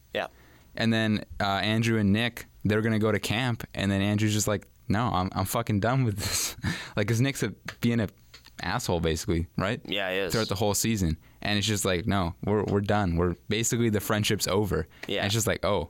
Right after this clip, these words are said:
Speaker 2: how is the show gonna continue?" So it's a cliffhanger. And then at the end, <laughs> Andrew's dad's like,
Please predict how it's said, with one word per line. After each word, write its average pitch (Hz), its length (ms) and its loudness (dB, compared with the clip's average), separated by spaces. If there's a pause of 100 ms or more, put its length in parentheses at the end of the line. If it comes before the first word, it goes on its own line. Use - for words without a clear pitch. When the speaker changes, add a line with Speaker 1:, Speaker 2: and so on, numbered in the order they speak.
(360)
Speaker 2:
how 92 200 -2
is 117 100 2
the 123 100 2
show 135 240 2
gonna 139 200 2
continue?" 139 580 2 (320)
So 156 180 0
it's 165 140 0
a 185 60 -2
cliffhanger. 98 720 0 (280)
And 113 160 2
then 113 140 2
at 110 140 -2
the 107 200 0
end, 107 240 2 (280)
<laughs> - 280 -12
Andrew's 117 380 2
dad's 120 240 0
like, - 260 -2